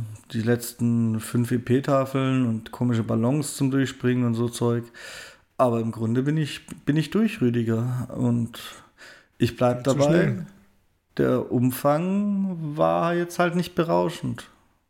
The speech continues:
Speaker 1: Punkt.
Speaker 2: Ja. Z-, zehn Tage nach Release und da war, hast du fast eine Woche Urlaub gehabt. Also,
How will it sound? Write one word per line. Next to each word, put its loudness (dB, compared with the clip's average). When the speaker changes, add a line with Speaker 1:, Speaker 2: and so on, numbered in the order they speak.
Speaker 1:
Punkt. 0
Speaker 2:
Ja. -6
Z-, -20
zehn 0
Tage 0
nach -4
Release -2
und -6
da -6
war, -6
hast -12
du -20
fast -20
eine -20
Woche -20
Urlaub -18
gehabt. -20
Also, -20